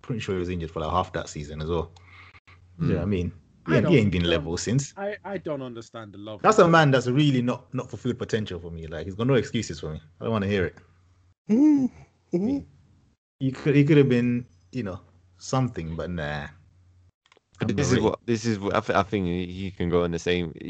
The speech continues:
Speaker 2: if Tomori is not careful, this is the same line that he could end up in.
Speaker 1: Mm-hmm.
Speaker 3: Yep. Um,
Speaker 2: You know what I mean?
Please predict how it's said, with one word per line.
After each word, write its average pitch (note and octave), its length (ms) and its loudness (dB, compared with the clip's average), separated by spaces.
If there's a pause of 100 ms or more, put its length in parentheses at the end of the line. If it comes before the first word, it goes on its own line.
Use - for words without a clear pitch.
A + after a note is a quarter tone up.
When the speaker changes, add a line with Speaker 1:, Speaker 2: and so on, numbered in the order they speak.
(220)
Speaker 2:
if D#2 220 -8
Tomori F2 520 4
is D2+ 100 -6
not F2+ 220 -4
careful, G2+ 440 2
this F2 160 -6
is E2+ 160 -4
the E2+ 80 -2
same F2 240 0
line F2 300 2
that D#2 120 -2
he G#2 200 -4
could C#2+ 160 -4
end C2+ 180 -6
up C2 180 -8
in. C#2+ 160 -8 (400)
Speaker 1:
Mm-hmm. A2+ 140 -6
Speaker 3:
Yep. G3 120 0 (1080)
Um, G3+ 220 -2
Speaker 2:
You - 80 -4
know E2 60 -6
what B1 120 -8
I - 20 -6
mean? G2+ 160 -2